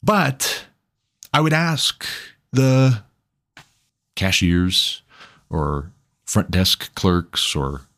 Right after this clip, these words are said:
whomever, whomever we were interacting with as we would make various stops along the way, I would ask them, "So is this a lot more snow than you guys typically get? Or is this normal? Or,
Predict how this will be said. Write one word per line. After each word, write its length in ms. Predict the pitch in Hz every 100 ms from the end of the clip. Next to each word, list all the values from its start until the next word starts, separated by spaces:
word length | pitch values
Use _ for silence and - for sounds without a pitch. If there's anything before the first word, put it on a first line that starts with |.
| _
whomever, 960 | - 120 110 104 98 - 101 87 95 98 - _
whomever 360 | - 101 95 98
we 160 | 92
were 200 | 85 85
interacting 560 | 78 82 80 90 - 85
with 260 | 71 76 -
as 120 | 85
we 80 | 87
would 160 | 82 78
make 160 | 82
various 300 | 78 80 73
stops 320 | - 90 78 -
along 220 | 76 73
the 60 |
way, 220 | 78 101 82 _ _ _ _ _ - - - - - -
I 100 | -
would 120 | 135 156
ask 240 | 190 -
them, 220 | 92 87 - _ _ _ _ _ _
"So 420 | - 139 135 123 -
is 100 | 98
this 220 | 147 - - _ -
a 60 | -
lot 180 | 107 -
more 220 | 135 135
snow 280 | 131 127 139
than 120 | 107
you 80 | 101
guys 160 | 107
typically 380 | - 113 95 95
get? 340 | 85 98 92 - _ _ _ _
Or 480 | 87 82 80 78 80 _ _ _ _ _
is 120 | 90
this 180 | 80 73
normal? 560 | 95 113 117 117 110 101
Or, 260 | 71 71 67